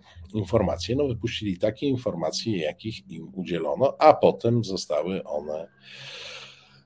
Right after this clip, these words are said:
sprostowane. Proszę państwa, e, tu jest, e, jest w tym coś dziwnego. Jest człowiek, który, mm, jest poszukiwany przez, e,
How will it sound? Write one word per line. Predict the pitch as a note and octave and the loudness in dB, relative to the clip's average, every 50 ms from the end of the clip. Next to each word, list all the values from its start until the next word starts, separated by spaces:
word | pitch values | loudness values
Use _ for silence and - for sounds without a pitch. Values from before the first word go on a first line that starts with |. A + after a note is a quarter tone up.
| _ _ | _ _
sprostowane. | - - - - A#2 B2+ C3 B2+ - - - A#2 G2 G2 F#2 - - - - - - - - - - - - - - - | -4 -2 4 10 12 12 12 12 12 10 10 10 12 12 10 8 6 2 -4 -8 -10 -10 -14 -18 -20 -20 -20 -20 -4 2
Proszę | - F3+ G3 A3+ | 4 6 8 10
państwa, | A3 B3 A#3+ A#3+ - G#3+ G#3 F3+ D3+ - - A#2 C3+ C#3+ | 12 12 10 12 12 12 12 12 12 12 8 6 8 12
e, | D3 C#3+ C#3+ C#3 C3+ B2+ A#2 - - - - - - _ _ _ _ _ - - _ _ - | 12 12 12 12 12 10 6 0 -6 -12 -14 -16 -20 _ _ _ _ _ -20 -20 _ _ -2
tu | - - F#3 G3+ G#3 G#3 F#3+ D3 | 4 8 8 8 8 8 6 4
jest, | C3+ C3 C#3+ D#3 E3 E3 D#3 - - - - - - | 2 2 4 8 8 8 8 6 2 -2 -2 2 4
e, | D3+ C#3+ C#3 C3+ C3 B2 A#2+ A#2 A2+ A2 A2 A2 G#2+ G#2+ G#2 G#2 G#2 G2 F#2+ F#2+ F2+ - _ _ _ _ _ _ _ _ _ _ _ _ _ _ _ _ _ _ _ _ _ _ _ _ _ _ _ _ _ _ _ _ _ _ _ | 6 8 8 10 10 10 10 8 8 8 6 6 4 4 2 2 0 -2 -2 -6 -10 -16 _ _ _ _ _ _ _ _ _ _ _ _ _ _ _ _ _ _ _ _ _ _ _ _ _ _ _ _ _ _ _ _ _ _ _
jest | - - A3 B3 A#3 G3+ - | -10 -4 2 2 4 4 2
w | - | 0
tym | - - G2 F2+ | 0 0 0 0
coś | - - E2+ D2+ - | 0 -4 -6 -6 -8
dziwnego. | - D2+ C#2+ C#2 C2+ - - - - - - E2 G#2+ | -10 -14 -14 -12 -12 -12 -12 -12 -14 -12 -12 -10 -6
Jest | D3 F#3 G#3 G3 - | -4 -2 -2 -2 0
człowiek, | - - E3+ F#3 F#3+ G#3 F#3+ - - - | 2 4 4 4 6 4 2 0 0 -2
który, | - E3 E3 D#3+ D#3 D3+ | 0 4 4 6 6 6
mm, | D3 C#3+ C3 - F#2+ A2 B2+ B2 B2 B2 A#2+ A#2 A#2 A2 F2+ | 6 4 4 2 -4 -4 -2 2 4 4 6 6 4 2 0
jest | F#2 G#2+ B2 D3 D3+ - - - | -2 0 0 0 0 0 -2 -4
poszukiwany | C3+ A#2+ - A#2+ A#2 - - F2+ F2 G#2 A#2 C3 C3 B2 A2 G2 F2 E2 | -6 -6 -6 -8 -10 -10 -8 -4 0 2 4 4 4 4 2 0 -2 -4
przez, | - - - - E2+ E2+ E2 - - - - - D#2+ D#2+ | -4 -6 -4 -4 -4 -4 -4 -4 -4 -4 -4 -6 -6 -6
e, | D#2+ D#2 D#2 D#2 D#2 D#2 | -6 -6 -6 -6 -6 -8